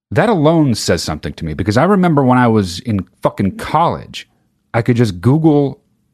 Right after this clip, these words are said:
I could just look up, uh, Loose Ch-, or I could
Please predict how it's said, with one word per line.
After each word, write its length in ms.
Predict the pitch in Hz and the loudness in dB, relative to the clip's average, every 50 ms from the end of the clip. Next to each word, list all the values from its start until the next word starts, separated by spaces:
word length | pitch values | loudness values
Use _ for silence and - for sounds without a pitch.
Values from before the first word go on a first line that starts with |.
| _ _ _ _ _ _ _ _ _ _ _ _ _ _ _ _ _ _ _ _ - - | _ _ _ _ _ _ _ _ _ _ _ _ _ _ _ _ _ _ _ _ -14 -8
I 60 | 113 | -2
could 120 | - 127 | -2 -2
just 160 | 113 110 95 | -2 -2 -2
look 240 | 104 107 127 127 - | 0 0 0 2 2
up, 220 | 135 120 117 - - - | 0 0 0 -4 -4 -2
uh, 440 | 107 101 95 95 90 87 85 80 - - _ _ _ _ _ _ _ _ _ _ _ - | 0 0 0 0 0 0 -2 -4 -6 -10 _ _ _ _ _ _ _ _ _ _ _ -2
Loose 260 | 104 110 123 117 - | 0 0 0 0 -2
Ch-, 160 | - - - | -6 -6 -2
or 200 | - 123 117 - 135 113 - | 0 0 0 0 -4 -8 -6
I 100 | - 117 | -4 -2
could 200 | 107 117 107 101 | -2 -2 -2 -4